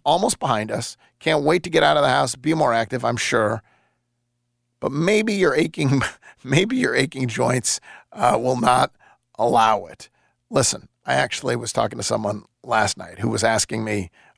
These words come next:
"Okay, what's this whole Q C Kinetics thing y-, y-, you're talking about?" Um, this is a person who has, has p-,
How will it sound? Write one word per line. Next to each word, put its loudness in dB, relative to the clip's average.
"Okay, -2
what's 2
this 2
whole 4
Q -2
C 0
Kinetics 0
thing 0
y-, 0
y-, 2
you're 2
talking 2
about?" 2
Um, -2
this -4
is -4
a -10
person -2
who 0
has, -4
has -6
p-, -20